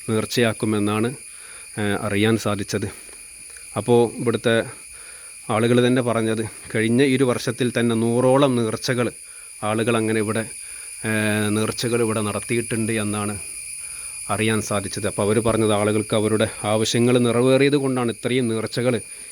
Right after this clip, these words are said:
ഇവിടെ നടന്നു പോയത്. ഇപ്പോൾ ജോലി ശരിയാവാൻ വേണ്ടിയിട്ടാണെങ്കിൽ മക്കാമിലേക്ക് കുത്തുബിയത്ത് നേർച്ചയാക്കും, അതുപോലെ അസുഖങ്ങൾ വന്നാൽ മക്കാമിൽ വെച്ചുകൊണ്ട് കുത്തുബിയത്ത് ചൊല്ലാൻ വേണ്ടി നേർച്ചയാക്കും. ഇങ്ങനെ എന്ത് ആവശ്യങ്ങളുണ്ടെങ്കിലും കുത്തുബിയത്ത് ചൊല്ലാൻ വേണ്ടി, മക്കാമിൽ വെച്ചുകൊണ്ട്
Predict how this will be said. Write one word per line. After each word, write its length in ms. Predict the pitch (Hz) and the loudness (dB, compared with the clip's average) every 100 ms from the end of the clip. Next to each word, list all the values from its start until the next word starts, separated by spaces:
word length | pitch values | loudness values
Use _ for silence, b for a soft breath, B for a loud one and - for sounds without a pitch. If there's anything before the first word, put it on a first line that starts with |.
| B B | B B
ഇവിടെ 320 | 110 104 113 - B - | 0 2 2 0 B -4
നടന്നു 340 | 110 110 120 | 0 2 2
പോയത്. 320 | 110 110 107 107 - B B B | 2 2 2 -2 -6 B B B
ഇപ്പോൾ 460 | - 117 113 113 110 B B | 2 6 6 4 0 B B
ജോലി 300 | 123 117 117 | -2 2 2
ശരിയാവാൻ 420 | 117 110 113 110 | 2 2 2 2
വേണ്ടിയിട്ടാണെങ്കിൽ 720 | 110 110 110 113 107 104 107 107 B B - | 0 0 0 -2 0 0 -2 -4 B B -10
മക്കാമിലേക്ക് 540 | - 107 107 104 107 | -2 0 2 0 0
കുത്തുബിയത്ത് 540 | 110 - 107 110 113 107 | -4 0 2 4 4 0
നേർച്ചയാക്കും, 520 | 101 - 101 - 104 | 0 0 -2 0 -2
അതുപോലെ 340 | 101 107 104 | -2 0 0
അസുഖങ്ങൾ 440 | 98 113 117 120 117 | 0 0 2 4 4
വന്നാൽ 420 | 107 104 104 95 B B B - | 2 0 -2 -4 B B B -10
മക്കാമിൽ 360 | 101 110 110 110 | -4 0 2 2
വെച്ചുകൊണ്ട് 440 | 110 - 107 104 | 2 2 0 0
കുത്തുബിയത്ത് 580 | 104 107 104 110 110 110 | -2 -4 0 2 2 0
ചൊല്ലാൻ 320 | 104 98 101 | -2 0 0
വേണ്ടി 180 | 104 101 | 0 0
നേർച്ചയാക്കും. 480 | 104 101 113 110 123 | 0 0 -2 2 4
ഇങ്ങനെ 200 | 147 160 | 6 6
എന്ത് 360 | 147 160 170 | 4 2 4
ആവശ്യങ്ങളുണ്ടെങ്കിലും 920 | 165 131 127 135 127 131 113 110 113 - B B B - | 4 2 0 0 0 0 -2 -2 -2 -6 B B B -6
കുത്തുബിയത്ത് 540 | 117 139 143 147 147 | 2 4 6 4 0
ചൊല്ലാൻ 360 | 139 117 120 117 | -2 -2 -2 -2
വേണ്ടി, 240 | 110 113 | -2 -2
മക്കാമിൽ 480 | 110 107 127 139 151 | -4 -4 0 2 2
വെച്ചുകൊണ്ട് 480 | 127 - 117 113 | 2 0 -2 0